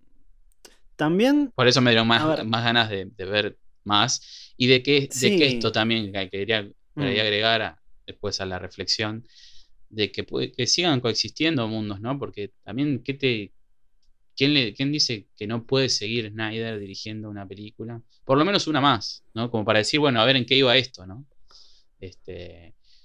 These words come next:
Speaker 2: y, y después que, que se siga apostando, como decías vos, de, de,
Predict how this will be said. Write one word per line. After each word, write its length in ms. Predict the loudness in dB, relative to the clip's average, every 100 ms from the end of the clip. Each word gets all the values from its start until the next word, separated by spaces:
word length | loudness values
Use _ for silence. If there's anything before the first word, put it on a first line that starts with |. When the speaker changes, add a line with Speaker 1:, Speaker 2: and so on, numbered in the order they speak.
| -20 -20 -10
Speaker 2:
y, 400 | 0 0 0 2
y 40 |
después 320 | 0 2 -2 0
que, 280 | 0 0
que 460 | -2 -8 -8 -10 -14 -18 -14
se 240 | -12 -8
siga 720 | 0 4 6 6 4 0 -8 -14 -20
apostando, 460 | -16 -10 -4 -4 -4
como 160 | -8 -8
decías 240 | -8 -6
vos, 260 | -2 -2 -2
de, 260 | -6 -8
de, 340 | -14 -20 -20